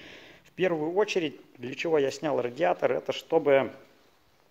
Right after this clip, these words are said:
демонтировать вот такой вот пластиковый кожух, который закрывает у нас всевозможные винты крепления радиатора кондиционера и промежуточного радиатора А К П П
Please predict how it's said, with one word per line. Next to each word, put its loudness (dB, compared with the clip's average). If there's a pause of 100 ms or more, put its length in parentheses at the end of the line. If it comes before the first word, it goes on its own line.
демонтировать -4
вот -8
такой -2
вот -4
пластиковый -4
кожух, 0
который -2
закрывает -2
у -6
нас -6
всевозможные -2
винты 0
крепления 2 (1900)
радиатора 4
кондиционера 2 (160)
и -4 (560)
промежуточного -8
радиатора 0
А -2
К -10
П -6
П 2